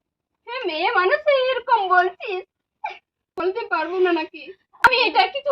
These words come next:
মনে করি না, কিন্তু তারা কি বুঝছে আমি জানি না। আচ্ছা, কি, কি খারাপ করছে আমরা কি দেখতে পাচ্ছি? দেখতে পাচ্ছি না, তার জন্য তো। আজকে বলে বিকেলবেলা যেতাম, কিন্তু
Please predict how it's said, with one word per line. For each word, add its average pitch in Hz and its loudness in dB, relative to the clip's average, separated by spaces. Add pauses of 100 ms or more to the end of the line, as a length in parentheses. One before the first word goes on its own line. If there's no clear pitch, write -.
মনে 311 0
করি 330 -10
না, 427 -4
কিন্তু 539 -4
তারা 494 -2
কি 494 -8
বুঝছে 403 -6
আমি 427 0
জানি 320 -2
না। 427 0 (1040)
আচ্ছা, 392 -6
কি, 466 -20 (380)
কি 453 -16 (120)
খারাপ 370 -6
করছে 392 -14
আমরা 392 -8
কি 440 -10
দেখতে 302 -16
পাচ্ছি? 453 -10 (140)
দেখতে 392 -14
পাচ্ছি 381 -8
না, 294 -12 (340)
তার - -6
জন্য 480 -2
তো। - -16 (960)
আজকে 330 -12
বলে 415 -6
বিকেলবেলা 381 0
যেতাম, 370 -2 (440)
কিন্তু 466 -14